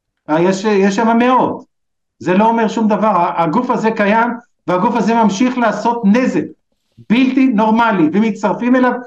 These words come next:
כל מיני מומחים בגרוש שאסור להאמין להם, שמוכרים אשליות לציבור, ממשיכים למסור, למכור אשליות לציבור, מנסים להפיל את נתניהו בפח. אתמול ניסו לה-,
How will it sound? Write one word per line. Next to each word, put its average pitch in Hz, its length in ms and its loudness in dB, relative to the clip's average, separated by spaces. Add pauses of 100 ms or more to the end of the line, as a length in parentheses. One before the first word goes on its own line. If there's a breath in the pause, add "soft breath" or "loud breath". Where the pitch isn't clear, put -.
(140)
כל 233 200 -2
מיני 254 120 2
מומחים 247 640 0
בגרוש 226 560 0 (280)
שאסור 208 460 -2
להאמין 247 400 2
להם, 247 240 2 (340)
שמוכרים 214 760 0
אשליות 214 580 0
לציבור, 208 680 -2 (140)
ממשיכים 277 580 0 (200)
למסור, 208 580 0 (260)
למכור 214 360 0
אשליות 214 340 -2
לציבור, 190 540 -2 (320 loud breath)
מנסים 240 460 2
להפיל 254 580 0 (100)
את 185 140 -4
נתניהו 220 420 0
בפח. 220 480 0 (340)
אתמול 220 220 0
ניסו 269 300 2
לה-, 240 160 0